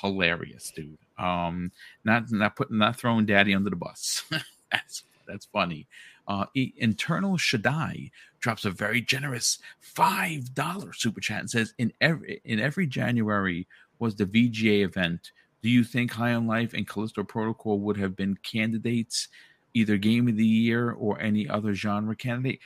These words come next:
See, Callisto Protocol is a weird one. Uh, I'm at the end. I'm literally been at the end for a week.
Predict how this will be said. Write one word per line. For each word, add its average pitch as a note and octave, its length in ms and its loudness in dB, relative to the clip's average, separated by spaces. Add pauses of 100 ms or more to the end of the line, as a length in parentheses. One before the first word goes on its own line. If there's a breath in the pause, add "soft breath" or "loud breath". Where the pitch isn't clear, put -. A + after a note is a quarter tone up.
(180 loud breath)
See, C#3+ 300 4
Callisto D#3 480 0
Protocol B2 760 0
is G2 160 -4
a F#2+ 60 -2
weird F#2 400 0
one. D#2+ 380 -6
Uh, F2+ 240 -4
I'm B2+ 240 4
at A#2+ 220 0
the G2+ 180 -2
end. E2+ 400 0 (260)
I'm A2 300 0
literally A2+ 340 2
been G2+ 160 0
at G2 160 0
the G2+ 160 2
end F#2+ 180 2
for - 160 -6
a E2+ 60 -2
week. - 420 -6